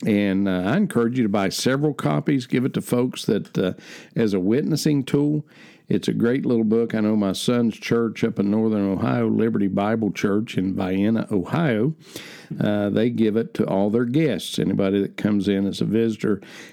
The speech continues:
gets a copy of Carrie Schmidt's book, Done. It's a great, well-written, uh, little book. It's not a hard read, but it's, uh, very, uh, complete in its explanation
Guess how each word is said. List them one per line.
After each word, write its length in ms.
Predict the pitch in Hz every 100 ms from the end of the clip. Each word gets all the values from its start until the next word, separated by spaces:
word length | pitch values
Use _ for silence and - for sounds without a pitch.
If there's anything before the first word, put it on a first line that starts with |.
| _
gets 240 | 123 143 -
a 80 | 131
copy 440 | - 101 95 104
of 160 | 92 -
Carrie 280 | 110 104
Schmidt's 440 | - - 95 92 -
book, 420 | - 95 87 - - 95
Done. 380 | 110 113 117 117 - - - -
It's 200 | - 98
a 80 | -
great, 540 | 92 104 123 123 127
well-written, 1120 | - 101 139 165 131 110 101 - 101 101 - -
uh, 260 | 92 87 87
little 240 | 110 113
book. 480 | 92 104 101 95 -
It's 300 | 85 80 -
not 180 | 98 104
a 40 |
hard 320 | - 127 139
read, 460 | 120 123 123 120 - - - - -
but 520 | 98 104 98 95 -
it's, 360 | 110 95 - -
uh, 180 | 92 85
very, 600 | 92 107 107 107 107 98 - - - -
uh, 260 | 95 92 87
complete 800 | - 95 - - 233 147 127 - - - - -
in 140 | 113
its 240 | 104 92 113
explanation 960 | 104 - 101 104 113 107 - 90 95